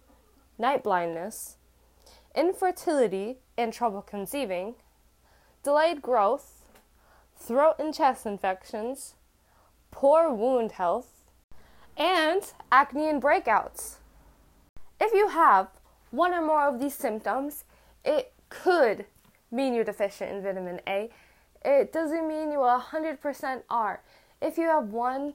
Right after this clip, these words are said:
more, or all of these symptoms, it, it does not a hundred percent concrete mean that you're deficient in vitamin A. That might be one of the things,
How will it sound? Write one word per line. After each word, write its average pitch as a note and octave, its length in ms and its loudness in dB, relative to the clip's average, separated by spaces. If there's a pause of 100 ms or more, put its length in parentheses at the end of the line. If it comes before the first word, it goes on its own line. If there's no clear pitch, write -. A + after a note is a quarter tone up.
(140)
more, C4+ 480 -2 (240)
or A3 160 2
all C#4 240 4
of B3 80 -4
these A3 160 -8
symptoms, A3+ 540 -6 (640)
it, D4 320 0 (720)
it D4 180 2
does D4 200 -2
not C4+ 300 6
a B3+ 80 4
hundred B3 340 -4
percent B3 400 -2
concrete A#3+ 720 -8 (320)
mean A#3+ 220 -2
that G#3+ 200 -2
you're A#3 120 -2
deficient G#3 480 -6
in G3+ 60 -6
vitamin G3+ 300 -6
A. F3+ 280 -4
That F#3 120 -2
might A3+ 200 -4
be A3 100 -4
one G3 220 -4
of A#3+ 100 -8
the C4+ 80 -8
things, C4+ 340 -8